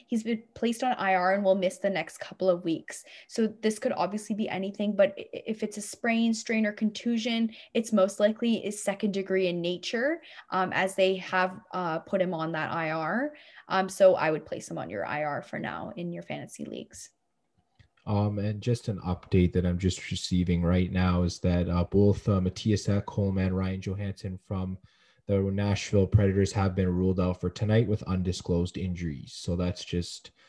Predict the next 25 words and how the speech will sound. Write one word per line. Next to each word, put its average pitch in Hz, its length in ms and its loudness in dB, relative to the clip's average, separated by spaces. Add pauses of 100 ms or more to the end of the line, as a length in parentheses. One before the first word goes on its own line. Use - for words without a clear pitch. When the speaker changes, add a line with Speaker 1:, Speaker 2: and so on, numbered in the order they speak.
(180)
Speaker 2:
some 90 300 2
breaking 90 440 2
news 107 240 4
while 92 180 2
we're 90 120 0
recording. 117 920 2
Um, 87 580 -2
yeah, 92 300 0 (480)
I 92 220 -4
guess 90 280 -6
we 98 60 -6
don't 90 180 -6
know 87 120 -6
the 85 120 -6
extent 87 420 -10
of 82 80 -14
the 85 140 -8
injuries 87 460 -8
as 85 140 -10
they 82 80 -6
haven't 82 260 -6
released 82 400 -10
it 82 80 -6
yet. 85 300 -8
So, - 320 -10